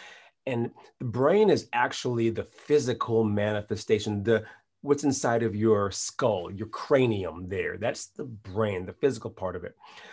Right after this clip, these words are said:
The mind is probably more what we are referring to when we're thinking about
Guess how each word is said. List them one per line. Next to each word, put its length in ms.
The 100
mind 720
is 180
probably 340
more 280
what 300
we 240
are 160
referring 640
to 120
when 160
we're 140
thinking 400
about 380